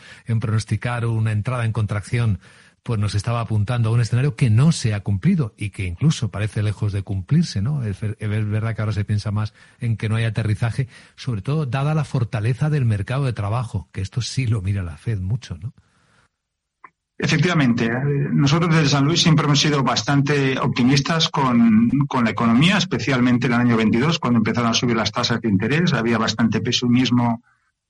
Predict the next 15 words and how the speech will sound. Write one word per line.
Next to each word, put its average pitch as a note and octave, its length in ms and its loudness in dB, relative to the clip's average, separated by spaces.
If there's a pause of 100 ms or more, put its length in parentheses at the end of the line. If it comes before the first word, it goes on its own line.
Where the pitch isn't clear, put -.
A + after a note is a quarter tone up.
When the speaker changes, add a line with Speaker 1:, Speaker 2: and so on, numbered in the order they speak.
(120)
Speaker 2:
durante B2 300 2
ese - 160 0
periodo. D3 480 2
Se D3 80 2
pensaba A#2+ 380 -2
que B2 100 -4
las A2+ 140 0
subidas A#2+ 340 0
agresivas A#2 580 0
que A#2+ 120 -4
se A#2 100 -2
hicieron B2 320 0
en A#2+ 80 2
el A2+ 80 2
veintidós A#2 640 0